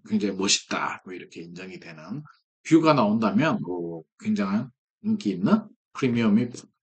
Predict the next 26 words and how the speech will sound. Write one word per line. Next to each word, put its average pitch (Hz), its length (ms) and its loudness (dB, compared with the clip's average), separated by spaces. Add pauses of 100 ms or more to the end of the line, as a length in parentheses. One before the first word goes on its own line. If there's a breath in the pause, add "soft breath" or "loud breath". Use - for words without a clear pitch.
붙을 - 240 -10
것 131 100 -2
같은데 107 500 4 (420 loud breath)
팔사 180 460 4
에이 190 400 8
기준으로 131 1300 0 (120)
옵션 127 320 0
한번 107 240 4
보도록 101 320 0
하죠. 107 280 2 (360 loud breath)
야, 104 80 -10
이거 175 160 6
반갑더라고요. 175 800 6
발코니 185 360 8
확장비가 190 2000 4 (260)
분양가에 202 440 6
포함되었네요. 156 800 6
보통 156 260 4
한 151 140 6
이천오백만 131 800 8
원 123 80 4
정도 107 200 0
나오잖아요. 101 600 -2 (100)
그래서 127 300 8
이천오백만 113 680 8
원이 190 260 10